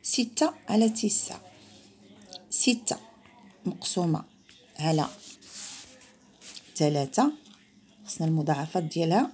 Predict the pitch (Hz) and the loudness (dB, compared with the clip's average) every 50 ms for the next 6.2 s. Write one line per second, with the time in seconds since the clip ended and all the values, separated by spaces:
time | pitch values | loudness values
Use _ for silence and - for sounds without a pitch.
0 | - - 185 - - 170 175 180 220 294 - - - _ _ _ _ _ - - | -6 -8 -8 -6 -4 -4 0 2 2 0 0 -4 -10 _ _ _ _ _ -14 -12
1 | - - 160 160 - - 254 311 - - - - - - 208 202 196 180 165 - | -10 -8 -10 -6 0 0 0 0 0 -4 -12 -12 -2 0 2 2 2 -2 -4 -8
2 | - - - - - - 185 214 262 233 - - - 160 165 185 220 233 226 262 | -14 -18 -20 -20 -8 -2 0 0 0 0 -2 -4 -2 -2 2 4 4 6 6 4
3 | - - - - 220 196 180 170 - - - 156 - - - _ - - - - | 4 2 2 2 2 2 2 0 -4 -4 -6 -12 -16 -20 -20 _ -20 -20 -20 -20
4 | - - - - - - - - 214 208 - - 180 190 247 302 - - - - | -20 -20 -20 -20 -20 -14 -2 0 2 2 2 2 0 0 -2 -2 -4 -6 -14 -16
5 | _ 208 190 - - - - 175 175 170 170 208 277 - - - _ - 160 160 | _ -10 -10 -8 -6 -6 -4 -4 -2 -2 -2 -2 -2 -4 -6 -14 _ -6 -4 -2
6 | 156 165 214 262 | -2 -2 -4 -6